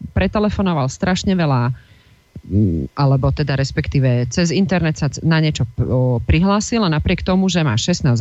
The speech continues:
rokov, on odklikol, že má osemnásť. No a samozrejme prišli vyššie faktúry.“ S týmto prídeš, oni to zoberú, oni to na-, namiesto teba vy-, štátom platený orgán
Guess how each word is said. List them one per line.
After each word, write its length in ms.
rokov, 320
on 80
odklikol, 400
že 160
má 160
osemnásť. 800
No 80
a 80
samozrejme 480
prišli 240
vyššie 320
faktúry.“ 640
S 80
týmto 320
prídeš, 640
oni 160
to 80
zoberú, 560
oni 240
to 80
na-, 240
namiesto 320
teba 160
vy-, 160
štátom 800
platený 560
orgán 560